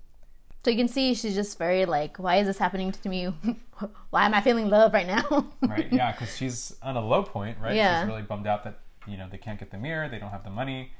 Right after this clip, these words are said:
Speaker 1: But something hap-, is happening right now. I think things, being in Kissy Town kinda open, is opening up her heart.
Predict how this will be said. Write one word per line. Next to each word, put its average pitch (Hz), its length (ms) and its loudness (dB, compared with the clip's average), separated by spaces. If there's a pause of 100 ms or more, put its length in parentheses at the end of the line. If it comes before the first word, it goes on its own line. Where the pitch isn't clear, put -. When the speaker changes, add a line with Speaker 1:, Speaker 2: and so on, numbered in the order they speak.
(320)
Speaker 1:
But 208 80 -8
something 277 300 2
hap-, 233 340 -2
is 208 120 -6
happening 196 400 0
right 160 160 -6
now. 151 140 -6
I 156 60 -6
think 196 400 -6
things, 214 380 0 (440)
being 247 140 4
in 247 120 4
Kissy 226 280 0
Town 214 420 0
kinda 208 200 0
open, 202 420 -4
is 185 100 -8
opening 196 320 -4
up 175 140 -4
her 170 120 -6
heart. 220 380 -4